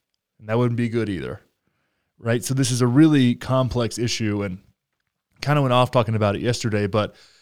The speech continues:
we've gotta, we've got to really understand that we're being used against each other.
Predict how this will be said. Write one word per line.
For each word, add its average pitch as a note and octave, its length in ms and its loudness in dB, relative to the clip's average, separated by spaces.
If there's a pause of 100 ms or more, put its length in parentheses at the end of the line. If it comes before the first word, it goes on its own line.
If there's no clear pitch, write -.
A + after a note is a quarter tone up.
(340)
we've B2+ 120 0
gotta, D#3+ 360 4 (220)
we've C3+ 140 0
got D#3 200 4
to D3 120 4
really D#3 360 6
understand C3 720 0
that A#2+ 80 -2
we're B2 220 2
being A#2 380 0
used D3 600 0
against B2+ 460 2
each A2+ 160 -2
other. F2 320 -10